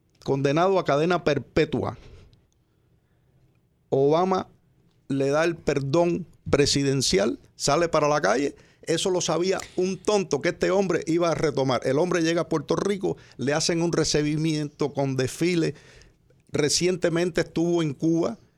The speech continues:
le hicieron un recibimiento, ya nuevamente se, eh, se reintegró a su agenda nuevamente y está trabajando para lo mismo.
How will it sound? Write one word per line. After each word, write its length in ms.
le 160
hicieron 360
un 60
recibimiento, 680
ya 220
nuevamente 680
se, 540
eh, 380
se 340
reintegró 920
a 160
su 280
agenda 440
nuevamente 600
y 140
está 240
trabajando 680
para 180
lo 120
mismo. 340